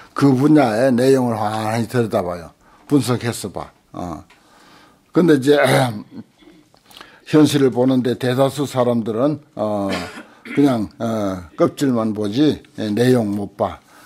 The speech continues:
그 내용이 뭐냐? 여기서는 이제 공이다. 어, 텅 비었다. 어, 그것이 본질이다. 또는 그것이 실체다. 이렇게 보는 것을,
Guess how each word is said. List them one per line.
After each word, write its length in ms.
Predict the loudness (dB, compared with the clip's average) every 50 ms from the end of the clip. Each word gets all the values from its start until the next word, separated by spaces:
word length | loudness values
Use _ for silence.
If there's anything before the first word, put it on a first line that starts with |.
| -2
그 80 | 0 2
내용이 480 | 4 6 6 6 6 6 4 4 4
뭐냐? 480 | 4 4 4 4 4 2 0 -4 -8 -14 _ _ 0
여기서는 380 | 2 2 2 2 2 0 0
이제 340 | 0 0 -2 -2 -2 -2 -2 -6 -10 -18 -20 _ _
공이다. 640 | 0 2 4 6 6 4 4 2 -4 -6 -10 -14 -20 _ _ _ _ _ _ _ _ _
어, 320 | -12 -12 -10 -12 -14 -18 -20 _ -20 -20 -20 -20 -18 -4
텅 260 | -2 0 2 2 2
비었다. 560 | 2 2 0 0 -2 -8 -10 -12 -12 -12 -16 -20 -18
어, 300 | -16 -14 -12 -12 -14 -14 -6
그것이 480 | -2 2 2 2 2 0 -4 -6 -6 -4
본질이다. 720 | 0 2 2 2 4 4 2 2 2 -2 -4 -8 -8 -10 -14 _ _ _ _ _ _ _ _ _
또는 200 | -4 -4 -4 -4
그것이 360 | -2 0 0 0 0 -2 -4
실체다. 720 | -4 -4 -2 -2 -2 -2 0 -2 0 0 0 -2 -4 -8 -12 _ _ _ _ _ _ _
이렇게 360 | -2 -2 -2 -2 0 0 2
보는 280 | 2 2 2 2 2 0
것을, 420 | 0 -2 -2 -2 -2 -2 -4 -6